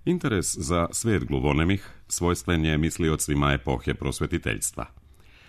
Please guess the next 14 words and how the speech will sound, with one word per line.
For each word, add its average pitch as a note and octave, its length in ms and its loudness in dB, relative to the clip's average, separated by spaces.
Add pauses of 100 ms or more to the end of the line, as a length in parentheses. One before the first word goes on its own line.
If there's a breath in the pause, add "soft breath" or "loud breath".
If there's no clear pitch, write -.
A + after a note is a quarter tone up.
(180 soft breath)
U E2 420 4
pismu A2 540 2
o C#2+ 40 0
gluvim D#2 440 4
i B1+ 80 2
nemim C#2 460 2
na C2 140 2
upotrebu C2+ 720 0
onima C#2+ 460 2
koji A#1 240 -4
čuju E2+ 380 2
i G#1+ 140 -4
koji B1 240 -2
govore, C#2+ 420 0